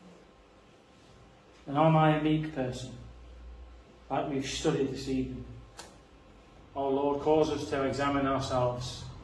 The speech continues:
For Lord, we can, we can always be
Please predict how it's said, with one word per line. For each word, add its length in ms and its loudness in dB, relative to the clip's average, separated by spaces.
For 80 -4
Lord, 320 4
we 220 2
can, 240 -2
we 1300 -18
can 120 -2
always 640 6
be 460 0